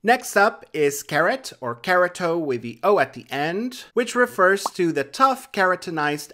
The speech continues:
outermost layer of the skin and comes from the Greek word for horn.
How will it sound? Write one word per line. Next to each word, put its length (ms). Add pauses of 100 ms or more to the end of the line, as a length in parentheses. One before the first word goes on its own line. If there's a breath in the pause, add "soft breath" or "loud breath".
outermost 680
layer 400
of 280
the 80
skin 560 (260 soft breath)
and 140
comes 280
from 200
the 80
Greek 320
word 320
for 640
horn. 720